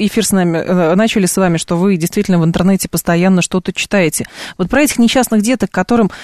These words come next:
собирают деньги на то, чтобы какую-нибудь спинразу получить, или даже вот это какое-то это лекарство высокотехнологичное, которое один укол сделал, и от С М А избавили. А почему такая проблема?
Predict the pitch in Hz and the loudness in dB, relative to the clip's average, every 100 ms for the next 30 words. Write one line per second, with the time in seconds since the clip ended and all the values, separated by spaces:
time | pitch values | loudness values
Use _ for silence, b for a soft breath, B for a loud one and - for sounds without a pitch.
0 | B - 190 233 240 196 - - 180 185 | B 0 2 4 4 2 -2 -4 0 2
1 | 311 311 226 180 175 233 - 208 196 190 | 4 4 4 2 0 -2 -2 -2 0 0
2 | 202 - 214 220 277 269 233 196 202 - | 0 0 2 4 4 2 0 0 0 0
3 | 190 202 208 214 196 202 214 - 180 190 | 0 2 2 2 2 0 -2 -2 -2 0
4 | 180 190 220 - 180 190 - - 196 190 | 0 0 0 0 -2 -4 -4 -2 2 2
5 | 226 - 202 - B B 180 190 196 202 | 0 0 0 -2 B B -2 0 2 2
6 | 202 190 196 247 240 180 185 190 - 190 | 0 -2 0 2 2 2 2 2 2 0
7 | 190 185 196 202 208 B B 180 175 185 | 0 0 2 2 2 B B -2 2 2
8 | 151 131 - 294 - 220 - 185 185 160 | 0 -2 -4 0 0 0 0 0 0 0
9 | - 190 | -4 -14